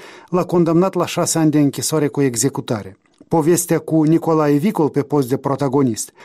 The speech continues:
a fost destul de lungă. Mulți nu mai credeau că instanța va genera un verdict. În cele din urmă, judecătorii au spus totuși că Vicul e vinovat,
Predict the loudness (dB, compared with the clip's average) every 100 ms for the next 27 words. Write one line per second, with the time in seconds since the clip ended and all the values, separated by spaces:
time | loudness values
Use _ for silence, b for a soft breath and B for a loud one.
0 | B -4 -2 0 0 0 0 2 2 4
1 | 2 0 -6 -18 b b 0 2 2 2
2 | 2 4 2 0 0 0 0 0 2 2
3 | 0 -2 0 -2 -2 -2 2 2 2 2
4 | 0 0 -2 -2 -2 -4 -20 b b b
5 | b -2 0 2 2 2 2 2 2 2
6 | 0 0 0 0 -2 0 2 0 0 0
7 | 0 -2 0 -2 0 -2 0 0 0 2
8 | 2 4 4 2 0 -2 -6